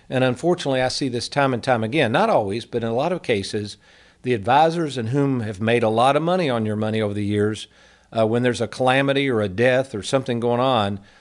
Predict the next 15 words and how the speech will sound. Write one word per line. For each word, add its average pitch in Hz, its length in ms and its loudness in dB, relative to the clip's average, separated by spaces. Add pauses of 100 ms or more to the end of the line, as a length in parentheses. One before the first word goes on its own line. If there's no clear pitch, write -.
(180)
uh, 110 180 -2
they're 127 160 4
nowhere 120 360 2
to 110 80 0
be 101 120 -2
found. 90 520 -2
And 101 280 -4
we're 120 120 0
gonna 104 160 0
see 131 180 2
an 110 60 0
exact 107 440 0
example 113 520 -2
of 95 100 -4
this 101 380 -2